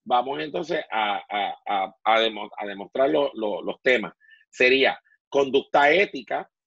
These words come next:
límites profesionales, violaciones al código de ética, la relación terapéutica,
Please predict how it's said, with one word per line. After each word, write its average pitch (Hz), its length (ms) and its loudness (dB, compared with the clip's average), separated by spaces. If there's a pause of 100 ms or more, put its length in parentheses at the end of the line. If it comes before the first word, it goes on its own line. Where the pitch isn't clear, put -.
(260)
límites 131 500 -10
profesionales, 147 960 -4 (440)
violaciones 131 1000 2
al 135 200 -2
código 135 400 2
de 147 260 4
ética, - 460 -8 (320)
la 120 180 2
relación 113 600 -2
terapéutica, 123 920 -2